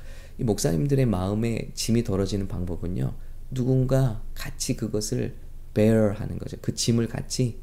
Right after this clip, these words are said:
감당하는 사람들이 있을 때, 어, 참 힘이 나요. 예, 여러분의 사역도 마찬가지입니다. 참 어려울 때, "아, 이제는 어떻게 하지?" 할 때 그 아픔을 같이 나눠주는 동역자들이 있을 때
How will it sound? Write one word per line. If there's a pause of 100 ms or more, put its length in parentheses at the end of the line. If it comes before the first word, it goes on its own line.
감당하는
사람들이
있을
때, (560)
어, (220)
참
힘이
나요. (640)
예, (460)
여러분의
사역도
마찬가지입니다. (340)
참
어려울
때, (300)
"아,
이제는 (240)
어떻게
하지?"
할
때 (360)
그
아픔을 (460)
같이
나눠주는
동역자들이
있을
때